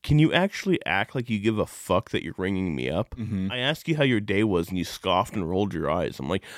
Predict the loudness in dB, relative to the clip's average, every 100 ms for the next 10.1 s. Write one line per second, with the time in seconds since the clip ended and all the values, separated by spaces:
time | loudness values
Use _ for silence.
0 | -6 2 4 4 2 4 4 4 2 -2
1 | -4 -2 2 2 2 -2 0 2 2 2
2 | -2 -2 -2 -2 -2 -2 2 0 0 -2
3 | 0 -2 -4 -6 -4 -4 0 2 2 2
4 | 0 0 -2 -2 -2 -2 -4 -4 -2 -2
5 | -4 -2 2 2 0 -2 -4 -4 -6 -2
6 | -2 -2 -6 -8 -12 -10 -10 -10 -8 -6
7 | -4 -4 -6 -10 -12 -8 -6 -2 -2 0
8 | -2 -2 0 2 2 2 2 2 2 0
9 | -4 -10 _ -6 -2 0 0 -2 -4 -6